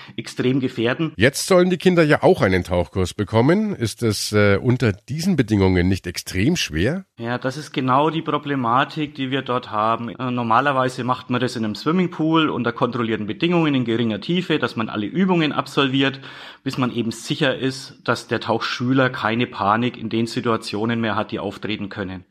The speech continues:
Speaker 1: In der Höhle ist das Ganze extrem problematisch, weil eben keine Aufstiegsmöglichkeit zur Oberfläche besteht.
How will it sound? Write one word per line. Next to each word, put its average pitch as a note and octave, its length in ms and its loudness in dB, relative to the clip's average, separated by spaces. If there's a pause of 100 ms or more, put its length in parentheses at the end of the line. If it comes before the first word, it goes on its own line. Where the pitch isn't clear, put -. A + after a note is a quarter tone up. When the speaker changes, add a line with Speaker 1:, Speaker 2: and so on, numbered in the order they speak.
Speaker 1:
In A2 100 -6
der G#2 220 -4
Höhle E3+ 400 4
ist A2 240 -8
das C3+ 140 -8
Ganze B2+ 340 -2
extrem A#2+ 540 -2
problematisch, D#3 840 0 (360)
weil A#2 240 0
eben A#2+ 140 0
keine A#2 340 -4
Aufstiegsmöglichkeit A#2 840 -8
zur C#3 120 -8
Oberfläche C3+ 420 -4
besteht. G#2 480 -12